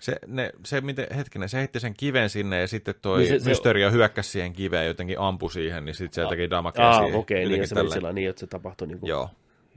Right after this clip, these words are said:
Speaker 2: Joo, okei. No sit Ned ja sitten tää Pedi on ma-, maailmanpyörässä katsomassa tätä toimintaa siinä vieressä ja
Speaker 1: Joo.
Speaker 2: sitten Pedi, että ku-, kuka, onks toi, onks toi niinku Spider-Man?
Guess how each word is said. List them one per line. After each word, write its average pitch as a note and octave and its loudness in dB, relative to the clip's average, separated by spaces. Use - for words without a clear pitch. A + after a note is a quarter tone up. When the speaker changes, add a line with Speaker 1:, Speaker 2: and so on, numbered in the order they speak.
Speaker 2:
Joo, D#2+ -10
okei. A2 -10
No A#2 -4
sit - -10
Ned C#3 4
ja B2 6
sitten A2 0
tää G2+ 2
Pedi A2+ 6
on F#2 -2
ma-, A2+ 6
maailmanpyörässä G#2+ 4
katsomassa G2 -4
tätä F#2 -10
toimintaa F#2+ -2
siinä G2 -8
vieressä G2 -8
ja - -14
Speaker 1:
Joo. - -6
Speaker 2:
sitten - -4
Pedi, G#2+ 6
että G2+ 0
ku-, D#3+ -8
kuka, - -4
onks G3+ -2
toi, A#3 4
onks - -4
toi F4+ 0
niinku F4+ -6
Spider-Man? B2 4